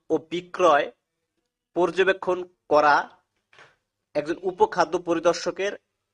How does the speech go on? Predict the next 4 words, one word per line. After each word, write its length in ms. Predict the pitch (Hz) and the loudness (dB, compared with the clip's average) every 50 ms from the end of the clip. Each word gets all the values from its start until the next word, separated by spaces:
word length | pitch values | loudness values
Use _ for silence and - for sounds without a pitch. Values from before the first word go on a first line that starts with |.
| _ _ _ - | _ _ _ -4
কাজ। 180 | - 135 101 - - - _ _ _ _ _ _ _ _ _ _ _ _ _ _ _ _ _ _ _ _ _ _ _ _ _ _ _ _ _ _ _ _ _ _ _ - | -2 -2 -2 -4 -8 -20 _ _ _ _ _ _ _ _ _ _ _ _ _ _ _ _ _ _ _ _ _ _ _ _ _ _ _ _ _ _ _ _ _ _ _ -2
এখন 280 | 165 170 - 208 220 214 214 | -2 0 0 0 2 2 2
আমরা 220 | 220 202 185 165 156 175 190 - _ _ _ _ _ _ _ _ _ _ _ _ _ _ _ _ - | 4 4 4 4 4 4 2 -4 _ _ _ _ _ _ _ _ _ _ _ _ _ _ _ _ -6
উপখাদ্য 520 | 196 202 - - 240 - - 202 190 - | -6 0 4 4 4 4 4 -2 -2 0